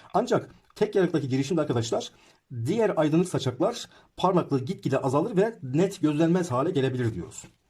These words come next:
Gençler çift yarıkta beyaz ışık kullanılırsa ne olduğunu anlatmıştık. Ne demiştik? İşte aynı parlaklıkta oluyordu, değişiklik olmuyordu. Sadece farklı renklerde aydınlık saçaklar oluşuyordu.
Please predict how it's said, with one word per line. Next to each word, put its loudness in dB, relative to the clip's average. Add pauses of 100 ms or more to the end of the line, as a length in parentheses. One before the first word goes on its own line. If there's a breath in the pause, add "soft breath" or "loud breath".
(1200 loud breath)
Gençler 2
çift -2
yarıkta 4
beyaz 6
ışık -2
kullanılırsa 2
ne 0
olduğunu 4
anlatmıştık. 0
Ne 0
demiştik? -4 (220 soft breath)
İşte -2 (260 soft breath)
aynı 4
parlaklıkta -2
oluyordu, 0
değişiklik -2
olmuyordu. 2
Sadece 0 (360 loud breath)
farklı 2
renklerde 0 (160)
aydınlık 2
saçaklar 0
oluşuyordu. 2